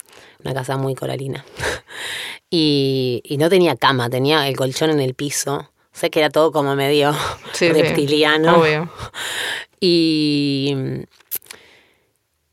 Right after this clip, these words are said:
Speaker 1: y empecé a, a tirar algunas, o sea, venía pensando mucho en que había estado como muy ciega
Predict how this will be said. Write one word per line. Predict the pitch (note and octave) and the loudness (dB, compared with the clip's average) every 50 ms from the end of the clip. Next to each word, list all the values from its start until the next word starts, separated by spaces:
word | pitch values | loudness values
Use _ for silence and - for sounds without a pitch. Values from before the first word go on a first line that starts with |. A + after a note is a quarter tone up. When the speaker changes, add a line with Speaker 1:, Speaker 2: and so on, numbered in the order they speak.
| _ _ _ | _ _ _
Speaker 1:
y | E3 E3 | 2 2
empecé | E3 D#3 D3+ D3 D#3+ C#3+ C#3 - - F#3 G3+ G#3 G#3+ G#3 G3 F#3 F3 D#3+ D3+ C#3+ C3 - | 2 2 2 0 0 0 0 2 4 6 8 8 8 8 8 8 8 8 6 4 2 -2
a, | - - A#2+ A#2+ - - - D3+ | -6 -10 -12 -12 -12 -6 -4 -4
a | C#3+ | -4
tirar | - D3+ C#3+ D3 D#3 E3 F3 F3 E3+ D#3+ D#3 - | -2 0 2 4 4 6 4 4 2 -2 -4 -2
algunas, | - D3 D3 D3 D#3 F3 F#3 F#3 G3 - - | -2 -2 -2 2 2 4 4 4 2 0 -2
o | F3+ | -2
sea, | - - E3+ | 0 2 4
venía | E3 E3 E3+ F#3 G#3 A3+ G3+ | 4 4 4 4 4 4 4
pensando | G3+ F3 D3 F#3+ F#3+ F#3+ F#3 E3+ | 4 2 4 2 2 4 4 4
mucho | E3+ F3+ F#3+ - - G#3 F#3+ | 4 2 2 4 4 2 4
en | - D#3 D3 | 4 0 0
que | C3+ D3 | 0 0
había | C#3 D3 D#3 | 2 2 2
estado | D3+ - - D#3 E3 D#3+ | 0 2 2 4 4 4
como | D#3+ D3+ C#3+ C3+ | 4 2 2 2
muy | C3+ C#3 D3+ D#3+ | 0 0 0 0
ciega | D3 - - D#3+ C#3+ D#3 D#3 D#3 E3+ F3+ F#3+ G#3+ - | 0 -2 0 2 4 4 6 4 4 2 0 -2 -6